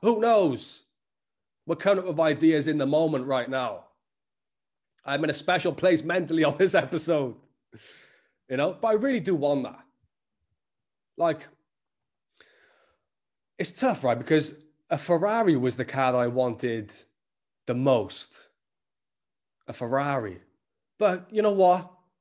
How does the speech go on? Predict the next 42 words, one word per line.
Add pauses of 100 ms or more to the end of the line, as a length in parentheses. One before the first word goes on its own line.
(320)
There's
gonna
be
a
point
where
I
make
so
much
money
where
I
can
buy
a
Ferrari
also. (1080)
I'll
have
a
garage
or
a
garage, (100)
whatever
you
wanna
call
it, (960)
with
a
Ferrari. (800)
I'll
have
a
red
one (200)
and
a
white
one.